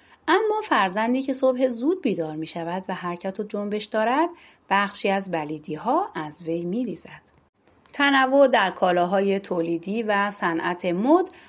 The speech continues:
از عامل‌های موفقیت اهل دنیا و توسعه اقتصاد است.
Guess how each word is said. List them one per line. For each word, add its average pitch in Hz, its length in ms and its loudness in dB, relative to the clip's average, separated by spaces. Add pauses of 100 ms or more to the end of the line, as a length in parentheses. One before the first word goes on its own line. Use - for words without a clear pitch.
(140)
از 262 260 2
عامل‌های 269 680 4
موفقیت 170 840 0
اهل 170 320 -4
دنیا 220 580 0
و 233 300 0
توسعه 156 640 -4
اقتصاد - 580 -6
است. - 260 -14